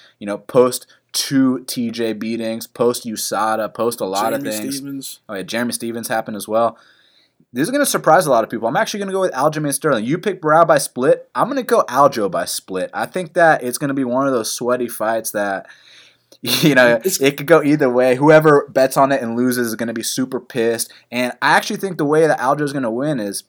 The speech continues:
Speaker 1: he's not gonna engage, you know, in a stand-up brawl, but he'll use certain strikes such as his jab, and then he'll, you know,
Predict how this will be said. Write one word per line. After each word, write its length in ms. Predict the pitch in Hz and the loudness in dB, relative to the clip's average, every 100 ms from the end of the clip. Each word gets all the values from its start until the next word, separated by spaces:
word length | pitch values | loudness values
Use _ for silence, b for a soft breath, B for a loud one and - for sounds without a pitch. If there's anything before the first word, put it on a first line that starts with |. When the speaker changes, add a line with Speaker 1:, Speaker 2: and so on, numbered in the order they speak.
| _ | _
Speaker 1:
he's 180 | 113 117 | -10 0
not 180 | 156 160 | 0 0
gonna 140 | 165 | -4
engage, 760 | 123 117 113 127 131 127 - _ _ | -6 -8 -6 -4 -4 -6 -12 _ _
you 120 | 120 | -10
know, 180 | 113 104 | -6 -6
in 220 | 95 113 | -6 -10
a 60 | 107 | -8
stand-up 380 | - 127 123 90 | -6 -4 -4 -4
brawl, 240 | 117 139 | 0 0
but 200 | 113 107 | 0 -4
he'll 160 | 120 127 | -2 -2
use 320 | 135 143 - | 0 0 -2
certain 260 | - 123 113 | -4 -4 -6
strikes 340 | - 123 131 | -2 -2 -2
such 160 | 120 - | -6 -6
as 140 | 110 | -6
his 180 | 101 85 | -8 -10
jab, 500 | - 107 120 143 147 b b | -6 -4 0 -2 -4 b b
and 120 | 101 | -10
then 80 | 107 | -6
he'll, 200 | 107 98 | -4 -4
you 80 | 104 | -4
know, 160 | 95 | -10